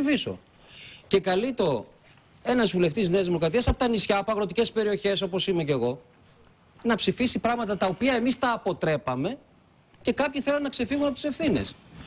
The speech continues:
Όπως οι τριάντα εννιά βουλευτές, εχθές του σύριζα. Δηλαδή τι λένε, "Καταψηφίζω τα μέτρα, αλλά στηρίζω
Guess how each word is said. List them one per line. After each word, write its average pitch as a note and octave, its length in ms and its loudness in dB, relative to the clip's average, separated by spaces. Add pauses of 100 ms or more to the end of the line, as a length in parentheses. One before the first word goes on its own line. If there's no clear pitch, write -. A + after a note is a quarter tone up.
(300)
Όπως G#3+ 200 2
οι B3 60 0
τριάντα A#3+ 260 2
εννιά A#3+ 220 2
βουλευτές, C4+ 680 -2 (520)
εχθές E3+ 360 0
του - 80 -4
σύριζα. A#2 520 0 (400)
Δηλαδή D3 180 2
τι F#3+ 80 2
λένε, F3 440 2 (540)
"Καταψηφίζω D#3 540 2
τα G#3+ 120 2
μέτρα, F#3 460 0 (920)
αλλά C#3+ 640 2 (260)
στηρίζω F#3 800 2